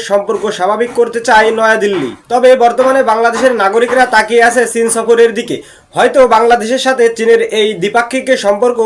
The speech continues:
বাংলাদেশের দ্বার খুলে দিতে পারে, সমাধান হতে পারে তিস্তা সমস্যা, একই সঙ্গে শক্তিশালী হবে বাংলাদেশ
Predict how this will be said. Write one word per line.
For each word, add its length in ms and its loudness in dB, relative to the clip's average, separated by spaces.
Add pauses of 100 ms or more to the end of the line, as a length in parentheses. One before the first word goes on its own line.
(100)
বাংলাদেশের 540 -2
দ্বার 240 2
খুলে 240 0
দিতে 220 -2
পারে, 220 2 (320)
সমাধান 520 2
হতে 200 0
পারে 240 2
তিস্তা 400 -4
সমস্যা, 360 -2 (140)
একই 140 -4
সঙ্গে 320 2 (160)
শক্তিশালী 480 -4
হবে 280 4
বাংলাদেশ 440 -2